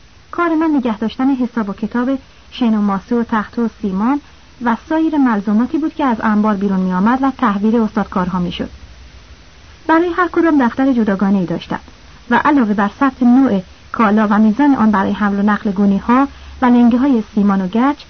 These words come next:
و این چیزها به کارگرها کمک می‌کردم و علاوه بر اینها میبایست لیست کارگرها را حاضر کنم و روزهای شنبه مزد آنها را بپردازم.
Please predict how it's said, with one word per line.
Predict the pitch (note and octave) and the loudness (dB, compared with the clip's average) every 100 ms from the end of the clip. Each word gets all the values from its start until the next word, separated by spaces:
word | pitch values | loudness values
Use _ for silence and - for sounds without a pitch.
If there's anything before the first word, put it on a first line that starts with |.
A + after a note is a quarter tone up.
| - - - | -20 -20 -2
و | |
این | C4+ B3 | 2 2
چیزها | A#3 C4 A3+ A#3 D#4 | 2 2 0 0 0
به | D#4 | -2
کارگرها | - A3 G3 G3 C#4 | 0 0 0 -4 -2
کمک | - A3+ F3+ | 2 2 2
می‌کردم | F#3+ F3+ E3+ F#3 - - - - - - - - - | -4 -4 -4 -4 -10 -16 -20 -20 -20 -20 -20 -20 -2
و | C4+ | 2
علاوه | D#4 E4 B3+ | 4 4 2
بر | A3+ A3 | 2 4
اینها | A3+ G#3+ | 2 4
میبایست | D#4+ C4 A#3+ C4+ C#4 - - - - | 2 4 4 2 0 -6 -20 -20 -2
لیست | C4 D4+ - | 2 2 0
کارگرها | C4 - A3 G#3 G3 A3+ | -2 2 0 2 0 0
را | B3+ | 2
حاضر | A#3 F#3+ A3 | 0 0 0
کنم | C4+ C#4+ D4 - - - | 2 2 0 -8 -20 -2
و | C4 | 2
روزهای | B3 A#3+ D4 D#4+ | 2 0 0 0
شنبه | - B3 F#3+ G#3+ | 0 0 2 4
مزد | C#4 D#4+ D4 | 4 4 2
آنها | B3+ A3 | 2 4
را | A#3 | 2
بپردازم. | G#3+ F#3+ D#3+ E3 F3+ | 0 -2 -2 -2 -6